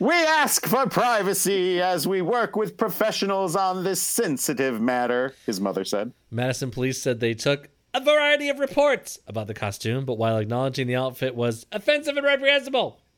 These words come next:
Speaker 2: it was not a criminal offense.
Speaker 1: "The glorification of hate,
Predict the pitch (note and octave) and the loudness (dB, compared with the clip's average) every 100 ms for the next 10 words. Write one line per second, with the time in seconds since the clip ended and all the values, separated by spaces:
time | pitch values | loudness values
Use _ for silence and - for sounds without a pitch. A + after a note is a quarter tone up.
0 | _ - G#2 F#2+ B2 D#3+ - - G#2 - | _ -10 -8 -4 -2 -4 -8 -16 -10 -6
1 | A#2+ A#2 A2+ G#2 D#2 C2 - - - _ | -4 -6 -8 -12 -14 -14 -16 -16 -18 _
2 | _ _ _ _ _ _ - - - _ | _ _ _ _ _ _ -20 -20 -20 _
3 | _ - A#3 C4+ C#4+ D#4 D4+ B3+ C#4+ B3 | _ 0 2 4 4 2 2 2 2 2
4 | C4 - B3+ C4 F#3 A#3+ A#3 - - | 0 0 0 0 0 0 0 -4 -6